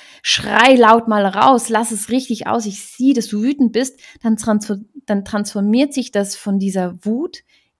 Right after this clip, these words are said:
in Traurigkeit, weil die Kinder wollen Aufmerksamkeit bekommen durch diese Wut, die wollen gesehen werden in ihrer Wut. Also wenn wir diese Wut bei Kindern oder bei, vor allem bei Mädchen unterdrücken,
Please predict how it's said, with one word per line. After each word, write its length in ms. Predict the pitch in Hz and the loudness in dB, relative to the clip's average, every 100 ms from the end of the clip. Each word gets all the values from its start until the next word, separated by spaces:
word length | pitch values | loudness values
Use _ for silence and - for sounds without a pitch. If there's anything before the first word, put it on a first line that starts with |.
| - | -4
in 300 | 214 208 - | -2 -2 -8
Traurigkeit, 840 | - 277 320 190 - 180 - - | -4 -2 -2 -4 -8 -14 -14 -8
weil 300 | 196 190 202 | -2 -2 -2
die 140 | 196 214 | -6 -8
Kinder 380 | 240 262 247 208 | 0 2 2 2
wollen 540 | 214 262 247 214 202 _ _ _ _ _ | 4 4 4 2 -2 _ _ _ _ _
Aufmerksamkeit 880 | 196 254 254 202 - 180 - 185 180 | 0 2 0 -2 -4 -10 -8 -10 -8
bekommen 580 | 180 - 196 208 233 202 | -12 -8 -2 0 -2 -2
durch 260 | 208 226 | -2 -4
diese 320 | 226 202 190 208 | -4 -6 -6 -6
Wut, 240 | 233 208 | -6 -6
die 80 | 190 | -4
wollen 240 | 208 226 | 0 0
gesehen 560 | 202 180 190 233 220 170 | -2 -4 -2 2 2 0
werden 340 | 151 156 175 | -6 -6 -8
in 220 | - 196 | -2 -2
ihrer 500 | 214 185 175 151 160 | -2 -4 -6 -6 -8
Wut. 380 | 165 160 - - _ - _ _ _ _ _ _ _ _ _ _ _ _ _ | -10 -10 -12 -16 _ -20 _ _ _ _ _ _ _ _ _ _ _ _ _
Also 240 | 196 190 | -6 -4
wenn 160 | 190 196 | -2 -2
wir 80 | 190 | -2
diese 320 | 196 185 - | -4 -6 -6
Wut 200 | 226 269 | -6 -4
bei 120 | 190 | -6
Kindern 380 | 185 214 247 220 | -4 0 2 0
oder 160 | 185 190 | -2 -4
bei, 160 | - | -6
vor 160 | - 180 | -6 -6
allem 160 | 175 | -6
bei 140 | 175 170 | -4 -4
Mädchen 400 | 185 208 208 190 | -2 -4 -4 -6
unterdrücken, 680 | 180 190 185 190 202 214 | -6 -8 -10 -12 -6 -8